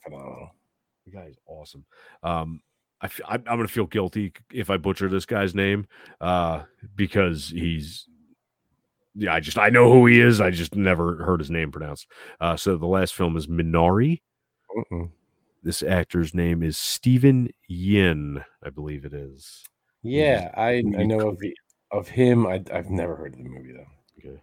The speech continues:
Speaker 2: so he's, he was, he, he was Glenn in The Walking Dead.
Speaker 1: Yes,
Speaker 2: that's who he was.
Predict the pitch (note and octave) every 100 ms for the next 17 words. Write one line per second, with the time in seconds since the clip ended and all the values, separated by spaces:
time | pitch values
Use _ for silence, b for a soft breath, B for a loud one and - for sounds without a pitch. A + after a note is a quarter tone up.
0 | _ - C#2 _ G2+ G2 G#2+ F#2+ G2 F2
1 | D#2 - _ _ F#2 E2 - E2+ D#2 C#2+
2 | F2 F#2 F#2+ C2+ - D#2+ D#2 D#2+ D#2 D#2
3 | D#2 F#2+ D2 _ _ _ G2 F2 - _
4 | _ _ _ C#2+ D#2 D2+ D#2+ G2+ - -